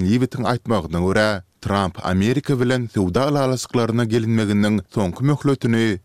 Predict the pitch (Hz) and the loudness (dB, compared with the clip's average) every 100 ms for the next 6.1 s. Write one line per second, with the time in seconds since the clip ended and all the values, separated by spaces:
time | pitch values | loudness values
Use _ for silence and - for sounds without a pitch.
0 | - 110 - 87 87 87 156 143 135 117 | -4 -4 -2 0 2 2 2 4 4 4
1 | 107 113 104 _ - 101 90 107 - 139 | 2 0 -2 _ -2 0 0 0 0 0
2 | 123 123 - 113 - 117 - 90 135 147 | -2 -4 -2 -2 0 0 0 -2 -2 -2
3 | 135 131 113 127 107 95 90 - 90 95 | -2 0 0 -2 0 0 0 -2 -2 0
4 | 95 85 - _ 98 92 147 156 135 143 | 0 -2 -8 _ -2 0 2 0 2 0
5 | 123 131 - 120 120 117 120 - 110 110 | 0 -4 0 0 2 0 -2 0 0 0
6 | 107 | -2